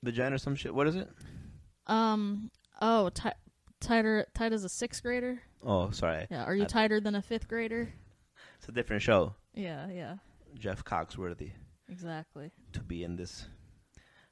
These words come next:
Speaker 1: Um,
Speaker 2: Jeff Foxworthy. <laughs> Um,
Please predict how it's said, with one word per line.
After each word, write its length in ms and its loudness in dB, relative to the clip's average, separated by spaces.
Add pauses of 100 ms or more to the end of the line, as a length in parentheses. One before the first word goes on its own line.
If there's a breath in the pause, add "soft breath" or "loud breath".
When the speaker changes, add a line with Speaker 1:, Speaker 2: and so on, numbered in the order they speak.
(160 soft breath)
Speaker 1:
Um, 340 4
Speaker 2:
Jeff 280 -2
Foxworthy. 760 -2
<laughs> 40 -8 (2500 loud breath)
Um, 480 2